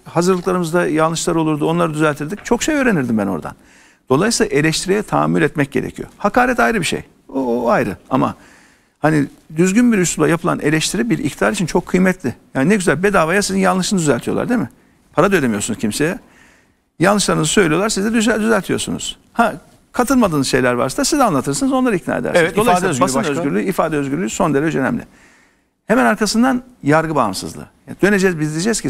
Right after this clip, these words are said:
Speaker 1: hakimlerimize, savcılarımıza, değerli hakimlerimiz, değerli savcılarımız, artık bundan sonra bizim hükümetimiz, hükümetimizden size baskı gelmeyecek, talimat gelmeyecek, notlar gelmeyecek. Kimse size telefon edip de "Şu dosyayı şöyle yap,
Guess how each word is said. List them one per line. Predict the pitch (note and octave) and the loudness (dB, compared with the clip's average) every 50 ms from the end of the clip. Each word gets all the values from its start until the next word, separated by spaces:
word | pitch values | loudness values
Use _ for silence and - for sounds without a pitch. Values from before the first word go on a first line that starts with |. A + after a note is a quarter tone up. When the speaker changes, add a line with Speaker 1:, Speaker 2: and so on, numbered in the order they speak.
| - - | -6 -2
Speaker 1:
hakimlerimize, | - D#3 D#3+ - - D#3+ D3+ C#3+ C3+ A#2+ A#2 A#2 | -2 -2 -2 -2 -4 -4 -2 -2 -2 -2 -2 -4
savcılarımıza, | A2 - C#3 C#3 D3 C3+ C3 A#2+ G#2 E2 D#2+ - - - - _ _ _ _ _ _ - - - - _ _ _ _ _ _ _ _ | -2 -2 0 0 0 0 0 -2 -2 -4 -6 -8 -10 -10 -14 _ _ _ _ _ _ -20 -20 -20 -20 _ _ _ _ _ _ _ _
değerli | C#3+ D#3 E3+ F3+ F#3 | 0 0 2 2 2
hakimlerimiz, | E3+ D#3+ D3+ - D#3 C#3+ B2+ C3 D3 E3+ - C#3 | 2 2 0 -2 -2 0 0 0 -2 -2 -2 0
değerli | C#3 C#3+ C#3+ C#3+ | 0 0 0 0
savcılarımız, | B2+ - A#2+ A2+ A2 A2 G#2 G#2 B2 C#3+ - - | 0 0 0 0 -2 -2 -2 -2 -4 -4 -4 -2
artık | - D3 D3+ - - C3+ - | -2 -2 -2 -4 -8 -8 -4
bundan | C#3 C#3 C#3+ E3 F3+ | -2 0 2 2 0
sonra | E3 - C3+ A#2 A2 G#2+ | 0 0 0 -2 -2 -2
bizim | A#2+ C3+ E3+ F#3+ | -2 -2 0 0
hükümetimiz, | F3 D#3 - B2+ A2+ - A#2+ A2+ G2+ | 0 2 0 -2 -2 -2 -4 -6 -6
hükümetimizden | A#2 A#2 - C#3+ B2+ A#2+ - A#2 G#2 F#2 - - C#3 D#3 | -8 -6 -2 0 0 0 0 -2 -2 0 0 0 -2 -2
size | D3+ - - C#3 A#2+ C3 D3+ F#3+ A3 A#3 - - _ _ _ _ _ _ _ | -2 0 0 2 2 2 2 2 -2 -6 -10 -18 _ _ _ _ _ _ _
baskı | C3 C3 - - - | -2 -2 0 -2 -2
gelmeyecek, | F3 D3+ D#3+ E3+ E3 D3+ C3+ C3+ C3+ C3+ - - - | -2 0 0 2 2 2 0 0 -2 -4 -6 -12 -4
talimat | - B2 A#2+ A#2 B2+ C#3+ D3+ - | -2 0 2 2 2 0 0 0
gelmeyecek, | - F#3 G3 F#3 D3+ B2+ C3 C#3+ - - - _ - - - _ _ _ _ | 0 0 2 2 2 2 0 -2 -2 -8 -18 _ -20 -20 -20 _ _ _ _
notlar | - D3+ D3 - - B2 C#3 | 2 2 2 2 2 0 0
gelmeyecek. | D#3+ F#3+ G#3 A3 G#3 E3 C#3 C#3 D3+ - - | 2 0 0 0 0 0 0 0 -2 -2 0
Kimse | - F#3+ F3 - E3 | 0 2 2 2 0
size | D3 D#3 D#3 D#3 C3+ | 2 2 2 0 0
telefon | B2+ - - D#3 D#3 D#3 F3 E3+ | -2 -2 0 0 0 2 0 0
edip | F3 D#3 C3 - - | -2 -2 -4 -2 -2
de | C3+ C#3 | -2 0
"Şu | - - E3 | 0 0 0
dosyayı | D#3 D#3 D3+ - - D3 C#3 C3 | 2 2 0 0 0 0 0 2
şöyle | - E3 D3+ C3+ | 2 2 2 2
yap, | B2 B2 - | 0 0 -2